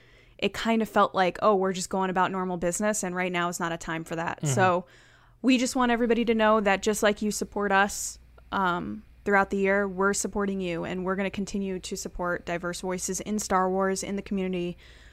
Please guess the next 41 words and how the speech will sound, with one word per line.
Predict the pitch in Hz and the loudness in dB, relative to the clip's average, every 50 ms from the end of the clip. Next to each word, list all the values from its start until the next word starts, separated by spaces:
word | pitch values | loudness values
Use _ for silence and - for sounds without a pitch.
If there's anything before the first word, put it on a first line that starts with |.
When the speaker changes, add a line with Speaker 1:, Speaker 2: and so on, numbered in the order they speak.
| - - - | -16 -4 0
Speaker 1:
um, | 180 185 180 175 175 175 180 180 202 - - - - - - - | 2 4 4 2 2 -2 -6 -10 -12 -16 -20 -20 -20 -20 -10 -6
and | 190 190 190 190 190 190 190 - - | -4 -2 0 -2 -2 -4 -4 -2 0
we're | 202 202 | 0 0
here | 202 - 220 214 | 2 2 2 2
for | 214 - 170 | 2 -2 -6
you. | - - - 196 - - - - | -8 -8 -10 -12 -16 -18 -12 -8
And | - 185 185 | -6 -4 -4
like | 180 175 | -4 -4
John | - 180 180 | -6 -6 -6
said, | - 196 175 185 | -6 -8 -6 -6
we're | 180 175 | -6 -6
listening. | 170 165 170 - - - - - 208 - - | -6 -6 -8 -10 -10 -10 -12 -12 -14 -14 -14
So | - - - 165 160 160 | -10 -4 -2 -2 -2 -2
we're | 160 175 180 | -2 -4 -4
gonna | 180 180 170 | -4 -6 -6
keep | - - 185 170 - - - - | -6 -6 -8 -8 -8 -12 -16 -10
trying | - - 196 185 185 190 | -4 -2 -2 -2 -2 -4
to | - 175 | -6 -6
be | 185 185 190 185 175 - - - - - - - - - - - - | -4 -2 -2 -2 -2 -6 -12 -20 -20 -20 -20 -20 -20 -20 -20 -4 -2
as | - 196 190 | 0 0 0
positive | - - 262 262 277 262 - 294 247 269 | 2 4 6 6 6 6 4 2 2 2
we | 269 | 0
can | - - 262 247 247 240 240 240 - - | 0 0 0 2 4 4 2 2 0 -2
about | 185 - 196 196 208 - - | 2 4 6 6 6 4 2
Star | - - - 202 208 220 233 | 0 2 6 6 8 8 8
Wars | 233 240 233 233 | 6 6 4 4
specifically, | - - - 220 214 - 214 208 196 175 - 180 170 160 170 185 - - - - - - - - - | 2 -2 -2 -2 0 0 0 0 0 -2 -2 -2 -2 -2 -2 -4 -6 -12 -20 -20 -20 -20 -20 -20 -4
um, | - 190 190 185 175 170 170 175 175 165 - - - - - - - - - - - - - - | 0 2 4 4 4 4 2 0 -2 -6 -8 -12 -18 -20 -20 -20 -20 -20 -20 -20 -20 -20 -20 -10
'cause | - - 196 180 175 175 165 - - - - - - - - - - - - - - - - - - - - - | -4 0 2 2 2 2 0 -2 -4 -6 -6 -8 -12 -16 -20 -20 -20 -20 -20 -20 -20 -20 -20 -20 -20 -20 -6 -2
that's | - - - - - - - - - - - - | 0 0 0 -2 -4 -6 -8 -8 -10 -12 -14 -14
kind | - - 233 226 190 | -8 -4 -4 -2 -2
of | 196 - | -2 -4
the | 220 180 180 | -4 -4 -2
only | 180 202 220 - 185 | -2 -2 -2 -4 -4
thing | - - 180 - - | -4 -6 -6 -6 -8
that's | - - - - | -10 -12 -12 -10
kind | - 220 180 175 | -8 -6 -6 -6
of | - | -6
happy | - 185 156 - - - - | -4 -4 -4 -4 -4 -6 -8
right | - - - | -8 -8 -8
now | - - - 190 | -8 -8 -8 -10